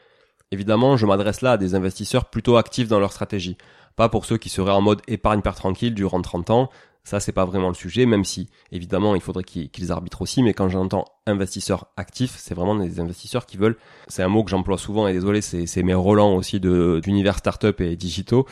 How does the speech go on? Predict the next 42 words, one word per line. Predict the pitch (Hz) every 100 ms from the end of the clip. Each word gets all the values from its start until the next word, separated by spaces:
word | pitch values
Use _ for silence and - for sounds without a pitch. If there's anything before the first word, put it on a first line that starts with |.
| - - -
mais, | 95 92
euh, | 90 82
pour | - 95
les |
gens | 90 117
qui | -
veulent | 95 107
scaler | - - 107 107
leur | 101 90
patrimoine. | 92 - 90 78 82 -
Euh, | 90 85 85
donc | 90 90
souvenez-vous, | - 135 120 87 - -
moi, | 104 120 - _ _ -
je | 95
me | 90
suis | -
lancé | 95 98 123
dans | 95
l'immobilier, | 90 92 90 92 104 131 139 _ _ _ -
euh, | 92 87 85 85 82 80
en | 69
deux | 87 113
mille | 101
dix, | 80 90 - - -
donc | 87 85
fin | 117
deux | 104
mille | 92 85
dix, | 90 120 -
et |
puis | - 110 127 - _ _
début | 95 95 - 104 113
deux | 104
mille | 101 104
onze | 101
aussi, | 95 117 123
en |
faisant | 98 95 107
l'acquisition | 92 92 90 117
notamment | 107 92 95 110
de, | 95